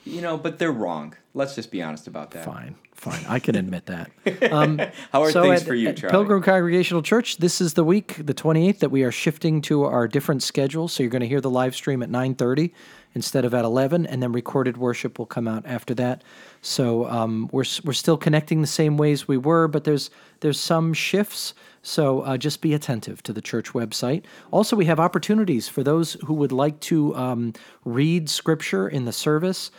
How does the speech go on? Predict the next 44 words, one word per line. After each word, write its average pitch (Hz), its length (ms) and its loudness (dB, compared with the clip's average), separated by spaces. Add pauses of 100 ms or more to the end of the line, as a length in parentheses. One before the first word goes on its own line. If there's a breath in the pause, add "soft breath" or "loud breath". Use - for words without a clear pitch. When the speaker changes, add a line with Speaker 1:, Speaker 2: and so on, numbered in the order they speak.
(280 loud breath)
Speaker 2:
Uh, 113 440 -6
we've 120 260 -4
got 131 160 4
Speaker 1:
Mm. 131 40 4
Speaker 2:
opportunities 139 380 -2
for - 140 -8
families 151 560 -2
to 127 100 -4
gather 131 380 0
together 143 460 -2
and 123 180 -4
do 131 140 0
that. 170 240 0
So 127 200 -2
look 120 280 -2
for 160 80 -4
the 139 80 -6
sign-up 143 340 -2
sheet. 190 340 -2 (360 loud breath)
Uh, 113 80 -4
you've 123 240 0
probably 110 260 -2
already 104 160 -2
been 104 160 -6
contacted 113 540 -6
about 113 240 -4
it, 110 40 -4
but 110 140 -8
I 104 80 -14
wanna 110 200 -6
have 113 140 -6
all 123 200 0
the 147 60 -4
slots 143 360 0
filled. 156 280 0
There's 110 120 -6
only 202 240 2
nine 196 300 2
slots, 185 580 0 (320 loud breath)
and 147 80 -4
I 143 60 0
wanna 143 80 2
get 143 120 0
them 127 140 -2